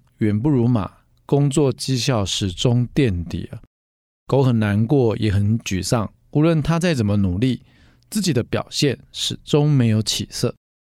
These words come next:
于是狗就去问马：“怎么办啊？该怎么改善啊？”马就跟他分享了自己从小锻炼身体的方法，建议狗啊加强训练。于是狗就采用这个方法哦，这个策略就是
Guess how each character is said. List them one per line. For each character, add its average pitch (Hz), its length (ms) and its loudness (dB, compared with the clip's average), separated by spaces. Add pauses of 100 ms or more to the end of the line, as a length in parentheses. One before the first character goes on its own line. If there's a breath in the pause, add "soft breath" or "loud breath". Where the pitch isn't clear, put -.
(300)
于 160 60 -2
是 220 120 -2
狗 127 180 -2
就 - 100 -2
去 160 80 -2
问 156 220 2
马 - 280 -6 (520)
：“怎 127 100 -4
么 120 120 2
办 165 200 2
啊？ 127 380 0
该 143 220 0
怎 123 160 0
么 110 100 0
改 104 220 -4
善 117 320 0
啊？” 104 160 -4 (640)
马 110 140 0
就 127 160 2
跟 127 160 2
他 123 500 0
分 131 240 4
享 101 240 0
了 90 60 -4
自 135 120 -2
己 110 160 -2
从 104 300 0
小 - 340 -2
锻 120 240 2
炼 113 240 2
身 127 280 0
体 107 80 -4
的 85 100 -4
方 113 180 0
法， - 300 -6
建 127 180 2
议 120 80 2
狗 - 160 -4
啊 - 200 -8 (260)
加 135 340 2
强 90 360 -2
训 90 260 -2
练。 92 180 -4 (840)
于 160 80 0
是 202 160 0
狗 101 260 -2
就 139 160 0
采 95 200 -4
用 113 200 0
这 143 140 0
个 117 180 -2
方 139 300 0
法 117 200 -2
哦， 98 220 -6 (320)
这 - 120 -8
个 - 40 0
策 151 260 0
略 135 140 2
就 123 140 0
是 110 240 -2